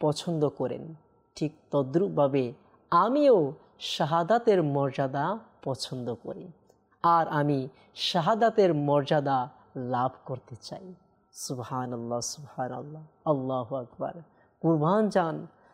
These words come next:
সাহাবায়ে কেরামের আত্মত্যাগের প্রতি, সাহাবায়ে কেরামদের উৎসর্গের প্রতি। যে তারা নিজের জানকে ইসলামের জন্য কুরবান করে দেওয়া নিজের জন্য সাফল্য মনে করত,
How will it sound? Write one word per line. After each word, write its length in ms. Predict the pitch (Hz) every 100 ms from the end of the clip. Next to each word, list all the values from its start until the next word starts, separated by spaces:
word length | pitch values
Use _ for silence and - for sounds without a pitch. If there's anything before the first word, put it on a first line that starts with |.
| _
সাহাবায়ে 520 | - - 190 254 262
কেরামের 600 | 262 226 214 208 202 160 196 _ _ _ _ _ _ _ _
আত্মত্যাগের 880 | 247 277 - 320 285 - 240 247 285
প্রতি, 460 | 254 196 165 160 160 202 _ _ _ _
সাহাবায়ে 560 | - - 226 247 330 339
কেরামদের 640 | 269 254 247 226 220 170 156 _ _ -
উৎসর্গের 680 | 269 247 - - 330 302 302
প্রতি। 480 | - 196 - 139 156 - _ _ _ -
যে 100 | 160
তারা 440 | 156 147 139 131
নিজের 580 | 139 143 160 185 175 139
জানকে 880 | 151 175 226 285 294 - 254 190 - - - -
ইসলামের 760 | 233 - - 269 294 330 330 285
জন্য 360 | 285 262 254
কুরবান 580 | 233 - 254 254 302 349
করে 240 | 330 302 269
দেওয়া 480 | 247 240 214 165 175 - _ _
নিজের 360 | 160 190 185 196
জন্য 320 | 165 170 160
সাফল্য 600 | 147 - 190 - 240 220
মনে 280 | 175 143 135
করত, 360 | - 127 -